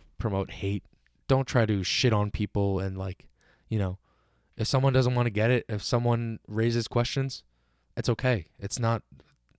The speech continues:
it's not a bad thing to raise questions and be a little skeptical about something like this. This is something that's literally happened for the first time in a pandemic,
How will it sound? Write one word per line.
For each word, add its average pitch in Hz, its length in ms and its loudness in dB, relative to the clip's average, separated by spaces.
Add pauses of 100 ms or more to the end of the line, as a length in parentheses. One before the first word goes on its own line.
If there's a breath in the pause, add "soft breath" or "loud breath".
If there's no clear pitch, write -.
(100)
it's - 120 -16
not 127 120 2
a 117 40 2
bad 110 280 2
thing 95 200 -4
to 95 180 -4
raise 101 220 0
questions 98 480 -2
and 98 280 -8
be 117 140 4
a 110 60 2
little 98 220 -2
skeptical - 520 -2
about 92 220 -2
something 92 240 -6
like 92 180 -6
this. - 340 -8 (200)
This 113 160 -2
is 117 120 0
something 117 460 -4
that's - 180 -6 (120)
literally 113 360 2
happened 107 400 0
for - 80 -4
the 101 60 -2
first - 260 -2
time 113 220 -2
in 101 140 -6 (360 loud breath)
a - 80 -6
pandemic, 113 580 0